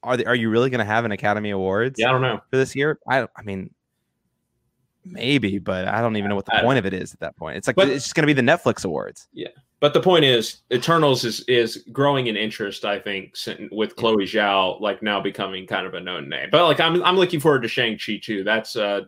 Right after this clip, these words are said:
Speaker 2: Des-, Destin
Speaker 1: Yeah.
Speaker 2: Daniel Cretton, who did Short Term twelve. So, um, these projects will be interesting to see when
Speaker 1: Yeah.
Speaker 2: they come out. Um,
Speaker 1: Marvel doesn't go for the obvious picks, and that's why they win a lot of the time.
Speaker 2: Yeah, no, they're, I think they're starting to, w-, with the success that Taika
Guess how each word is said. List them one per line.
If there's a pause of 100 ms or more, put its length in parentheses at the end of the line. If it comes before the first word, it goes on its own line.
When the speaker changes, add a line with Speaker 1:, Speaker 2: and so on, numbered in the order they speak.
(100)
Speaker 2:
Des-,
Destin
Speaker 1:
Yeah.
Speaker 2:
Daniel
Cretton,
who
did
Short
Term
twelve.
So, (340)
um, (420)
these
projects
will
be
interesting
to
see
when
Speaker 1:
Yeah.
Speaker 2:
they
come
out. (100)
Um,
Speaker 1:
Marvel
doesn't
go
for
the
obvious
picks,
and
that's
why
they
win
a
lot
of
the
time. (720)
Speaker 2:
Yeah,
no,
they're,
I
think
they're
starting
to, (200)
w-,
with
the
success
that
Taika